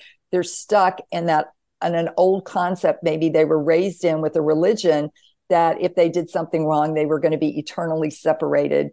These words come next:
from their loved ones. And growing up with that level of fear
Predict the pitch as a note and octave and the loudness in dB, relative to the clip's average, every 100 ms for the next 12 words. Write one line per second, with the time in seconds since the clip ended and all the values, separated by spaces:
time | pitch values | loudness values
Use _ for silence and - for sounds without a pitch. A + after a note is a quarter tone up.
0 | _ _ - D#3 D3+ D3+ D3 C#3+ - C#3 | _ _ -4 -2 0 2 0 0 -4 -6
1 | C#3 B2 D3 - - E3+ E3+ E3+ D#3 F3+ | -4 -6 -12 -14 -6 0 0 -2 0 2
2 | F#3+ C4 B3+ G3 F3 - F3 E3 - E3 | 4 2 0 0 0 -2 -2 -2 2 2
3 | F3+ F#3 - _ _ - F3 F3 E3+ E3 | 2 0 -6 _ _ -4 0 2 0 -2
4 | D#3 - - F#3+ F3 D#3 D3 | -6 -10 -4 0 2 2 0